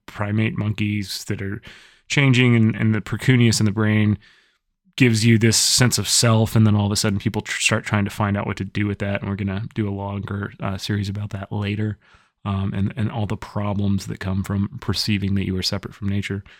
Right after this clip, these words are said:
how those need to be handled with something like a religious or artistic or metaphorical practice. But when that happens, the first thing that people carve that is not a tool to keep them alive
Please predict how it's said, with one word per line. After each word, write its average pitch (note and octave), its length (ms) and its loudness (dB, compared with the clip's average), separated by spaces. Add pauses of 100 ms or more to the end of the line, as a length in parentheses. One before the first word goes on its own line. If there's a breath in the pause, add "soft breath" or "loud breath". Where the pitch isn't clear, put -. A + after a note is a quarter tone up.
(120 loud breath)
how G#2 100 -6
those G2+ 220 0
need G2+ 140 2
to G#2+ 40 0
be G2 120 -2
handled G2+ 400 -4
with G2+ 120 -4
something G2 320 -2
like F#2+ 220 -6
a - 20 -6
religious F#2+ 560 -6
or F#2+ 140 -6
artistic G2 500 -6
or F#2+ 60 -8
metaphorical F#2+ 540 -8
practice. G#2+ 440 -6 (540 loud breath)
But C3+ 200 0
when C#3 140 6
that D3+ 160 2
happens, A2 680 -2 (380 loud breath)
the B2 80 2
first C3 260 4
thing D3 140 4
that C#3 80 0
people A#2+ 300 2
carve G#2+ 580 2
that G#2 140 0
is G2+ 180 0
not G#2+ 180 0
a G#2 60 -2
tool A2 300 -2
to G#2+ 60 -2
keep G#2+ 200 -4
them F#2+ 100 -2
alive G2+ 540 -4